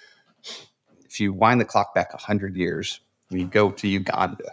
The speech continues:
you go to the Congo where these northern white rhinos used to roam, there was this immense diversity that existed of that species. Well, today there's only two living animals and there's ten preserved lines in a, in a, in a biobank in their labs.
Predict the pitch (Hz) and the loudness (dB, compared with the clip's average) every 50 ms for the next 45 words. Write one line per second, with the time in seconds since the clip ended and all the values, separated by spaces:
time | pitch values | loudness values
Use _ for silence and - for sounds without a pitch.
0 | - _ - 90 92 98 98 92 90 95 - - - 101 101 98 95 90 92 98 | -18 _ -10 -8 -2 -2 -2 -2 -2 -6 -8 -2 0 2 2 4 4 4 4 4
1 | 92 95 92 98 95 101 101 98 98 95 92 92 92 92 92 90 90 90 87 92 | 2 0 0 0 0 2 2 2 2 2 0 -2 -2 0 0 0 0 -2 -4 -4
2 | 98 92 - - 92 90 90 85 85 - 127 131 _ _ _ _ _ _ _ _ | -6 -6 -6 -4 -2 0 2 2 2 0 -6 -12 _ _ _ _ _ _ _ _
3 | _ _ _ _ _ _ _ - - 113 123 127 113 - 117 110 - 95 92 98 | _ _ _ _ _ _ _ 0 2 2 4 4 2 2 0 0 2 2 4 4
4 | 104 110 107 - - _ _ _ _ _ _ - - _ _ _ _ _ - 92 | 4 2 2 -2 -10 _ _ _ _ _ _ -20 -20 _ _ _ _ _ 0 2
5 | 95 98 98 117 120 - - 104 92 95 95 101 101 101 98 98 104 104 - - | 2 4 4 2 2 2 -2 -2 -2 -2 0 0 0 0 0 0 -2 -2 -2 0
6 | 104 98 92 92 98 98 101 98 - - - - 131 120 - - - - - - | -2 -2 0 2 4 4 4 2 0 -6 -4 -2 -2 -2 -2 -4 -10 -10 -12 -14
7 | _ _ _ - - - - - _ _ - 101 98 - - - - 104 107 120 | _ _ _ -20 -20 -20 -20 -20 _ _ -6 -6 -4 -4 -6 -8 0 2 4 4
8 | 127 123 110 101 95 110 98 92 92 - - - 127 117 110 110 110 107 - _ | 4 4 2 0 2 2 0 0 0 -4 -4 0 2 2 2 2 0 0 -2 _
9 | _ _ _ _ _ _ - 110 110 104 101 90 85 85 87 87 85 87 87 87 | _ _ _ _ _ _ 2 2 4 4 4 2 2 2 0 0 0 0 -2 -4
10 | - _ _ _ _ - 95 95 90 87 87 - - - - 113 104 107 104 107 | -6 _ _ _ _ -4 -2 0 0 0 -2 -4 -10 -2 0 2 2 2 2 0
11 | - 110 95 98 95 92 87 - 92 85 82 80 78 80 82 85 - - - _ | -2 0 2 2 2 2 0 0 0 0 0 -2 -4 -4 -4 -6 -6 -8 -12 _
12 | _ _ _ - - 98 95 87 87 82 - 98 90 87 82 82 90 _ _ _ | _ _ _ -4 -2 0 0 0 0 0 0 0 2 2 0 -2 -4 _ _ _
13 | _ _ _ - 92 98 82 - 95 98 95 - - 95 92 92 - 98 87 85 | _ _ _ -4 -4 -2 2 2 4 4 2 2 0 0 -2 -2 -4 -4 -2 0
14 | 90 90 92 - - - - _ | 0 0 0 -2 -4 -8 -10 _